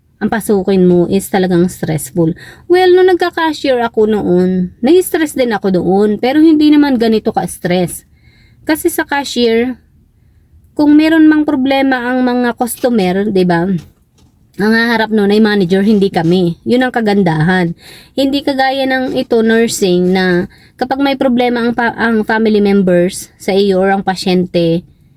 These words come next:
kumbaga, ang dami mong kalaban, yung family members, yung doktor, yung, ah, yung, yun ngang pasyente.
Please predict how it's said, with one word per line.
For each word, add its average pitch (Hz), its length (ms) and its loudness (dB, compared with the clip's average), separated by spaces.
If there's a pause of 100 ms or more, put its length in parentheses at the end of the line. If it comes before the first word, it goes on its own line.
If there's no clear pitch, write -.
(760)
kumbaga, 220 460 -2
ang 233 100 2
dami 240 240 2
mong 233 160 2
kalaban, 214 480 0
yung 185 80 0
family 175 380 2
members, 196 500 0
yung 165 160 2
doktor, 196 540 -2
yung, 165 220 2 (120)
ah, 170 540 0 (340)
yung, 165 240 2
yun 180 240 2
ngang 170 160 2 (240)
pasyente. 196 720 -2